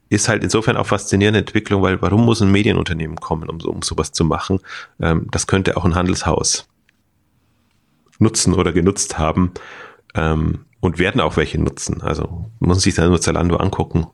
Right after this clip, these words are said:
Ja, also Zalando hat jetzt noch kein T V oder Mediengeschäft dabei, aber <laughs> ja, sie, sie betreiben ihr, ihr Online-Geschäft schon medial mit Zalando Media Solutions und an Amazon ohnehin.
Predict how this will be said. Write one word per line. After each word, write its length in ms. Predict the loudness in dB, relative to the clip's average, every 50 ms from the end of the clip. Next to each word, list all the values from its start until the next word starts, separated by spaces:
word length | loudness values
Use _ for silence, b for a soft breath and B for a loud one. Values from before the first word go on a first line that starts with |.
| _ -8
Ja, 180 | -6 -6 -6 -8 _ _ _ -18
also 180 | -12 -10 -8 -6
Zalando 340 | -2 0 0 2 2 2 2
hat 80 | 0
jetzt 120 | 0 0 0
noch 120 | 0 -2
kein 400 | -2 -2 0 0 0 0 -2 -4 B B B B B B B B B -4
T 80 | -2
V 220 | 0 2 2 2 4
oder 160 | 4 4 4
Mediengeschäft 680 | 4 6 4 4 4 2 2 2 0 -2 -2 -2 -2 -2
dabei, 400 | -2 0 0 0 2 0 0 0
aber 280 | 0 0 2 0 0 2
<laughs> 40 |
ja, 140 | 0 0 0 0 0 -2 -2
sie, 200 | 0 0 -2 -2 B B B
sie 120 | B -4 -2
betreiben 500 | -2 0 0 0 0 2 2 2 0 2
ihr, 260 | 2 2 2 2 2
ihr 160 | 2 2 2
Online-Geschäft 680 | 4 4 4 2 2 0 0 0 0 -2 -4 -4 -4 -4
schon 320 | -2 0 0 -2 -4 -6 -10 _ _ _ _ 0
medial 480 | 0 0 2 2 0 0 0 0 0
mit 340 | 0 0 -2 -4 -8 -8 -4
Zalando 300 | -2 0 0 0 2 2
Media 280 | 2 2 2 2 2 0
Solutions 640 | 0 0 0 0 0 -2 -2 -4 -4 -4 -4 -4 -4
und 300 | -2 -2 -2 -2 -2 -6 B B B B B B B
an 220 | B -2 0 0
Amazon 480 | 0 0 2 2 2 2 4 2 0 0
ohnehin. 640 | 2 2 4 4 4 4 4 4 2 2 2 0